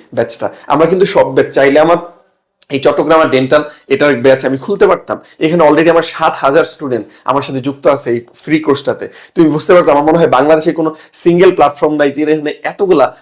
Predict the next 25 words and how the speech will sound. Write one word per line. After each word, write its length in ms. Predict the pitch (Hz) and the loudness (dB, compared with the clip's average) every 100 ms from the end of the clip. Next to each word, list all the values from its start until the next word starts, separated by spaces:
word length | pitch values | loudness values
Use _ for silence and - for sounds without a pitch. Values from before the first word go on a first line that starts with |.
| _ | _
ফ্রি 200 | - 156 | -4 -4
স্টুডেন্ট 400 | - 143 135 127 | -2 -4 -4 -2
যুক্ত 240 | 175 - | -4 0
আছে 180 | 170 135 | 0 0
একটা 200 | 117 120 | -4 -6
কোর্সে। 320 | 110 - 113 - - - | -6 -8 -10 -14 -14 2
ঠিক 120 | 185 | 2
আছে, 180 | 175 - - | 2 -4 -2
আমি 160 | 160 | 0
চাইলে 260 | 170 151 170 | 4 4 4
এখান 160 | 175 180 | 2 0
থেকে 140 | 156 | -2
টাকা 160 | 151 151 | -2 -2
কামাই 180 | 156 | -4
করতে 240 | 147 151 143 | -6 -8 -6
পারতাম, 300 | 127 - - _ | -8 -10 -20 _
কিন্তু 160 | - 151 | -8 -6
আমি 100 | 151 | -2
করি 240 | 160 143 | 0 0
নাই। 140 | 107 104 _ _ | -2 -8 _ _
কেন? 220 | 131 180 | -2 -2
কারণ 360 | - _ 123 113 | -6 _ -4 0
ব্রাদার 220 | 120 131 | 2 2
সেশন 340 | - 147 147 | -2 -6 -6
চায় 220 | 135 151 | -2 -2